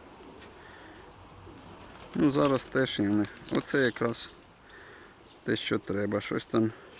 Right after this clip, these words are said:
ще. Це на п'ятнадцятого схоже.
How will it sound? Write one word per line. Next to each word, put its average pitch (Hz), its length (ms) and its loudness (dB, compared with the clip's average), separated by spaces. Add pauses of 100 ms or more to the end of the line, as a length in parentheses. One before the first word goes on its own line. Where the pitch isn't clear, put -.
(120)
ще. 110 260 0 (2250)
Це - 120 -4
на 107 140 2
п'ятнадцятого 127 840 -2
схоже. - 1200 -2